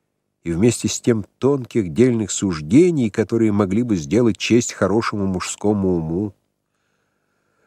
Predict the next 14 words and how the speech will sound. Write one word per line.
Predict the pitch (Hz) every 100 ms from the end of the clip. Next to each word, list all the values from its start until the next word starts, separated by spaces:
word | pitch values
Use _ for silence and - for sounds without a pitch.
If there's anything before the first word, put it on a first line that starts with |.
| -
Волгу, | 101 135 185 135 92 67
природу, | - 120 123 127 175 113 98
города, | 98 127 127 127 180
которые | 175 165 151 123
она | 110
посещала, | 95 95 - 95 - 85 82
товарищей, | - 139 113 110 156 131 - 95
свои | 85 120 147
успехи | 160 139 - 156 170 160
и | 143
неудачи | 139 120 120 202 - 123
она | 117 147 175
не | 180 180
описывала, | 175 131 - 240 233 175 110 64 -